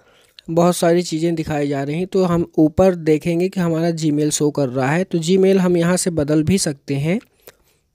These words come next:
तो Gmail बदलने के लिए हमें इस पे टैप करना होगा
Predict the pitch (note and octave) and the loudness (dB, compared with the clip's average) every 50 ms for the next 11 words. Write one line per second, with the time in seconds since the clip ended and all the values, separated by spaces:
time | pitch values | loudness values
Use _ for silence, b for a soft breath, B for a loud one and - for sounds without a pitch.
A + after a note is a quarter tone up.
0 | - _ - F3 F#3 F#3+ F3 D#3 E3 F3+ F#3 F#3+ G3+ G#3 G#3 F#3 E3+ E3 F3 E3+ | -12 _ 4 6 6 6 4 4 2 2 4 4 4 4 4 2 0 2 2 0
1 | E3+ F3+ F#3 F#3 - F#3 F3 F3 F3 F#3 F#3+ F#3+ F3 E3 D#3+ D#3 E3 F3 F3+ - | 2 0 -2 -2 -4 -4 -4 -2 -2 -4 -4 -6 -6 -6 -6 -4 -6 -6 -8 -10
2 | - - E3 D3+ - - - E3+ E3 - D3 D3 D3 - - D#3+ D3+ D#3 D#3 D#3 | -10 -10 -10 -10 -8 -6 -6 -6 -4 -4 -4 -4 -4 -4 -6 -6 -4 -4 -4 -2
3 | D#3+ D#3+ D#3 F3+ F#3+ A3 | -2 -2 -2 -2 -4 -4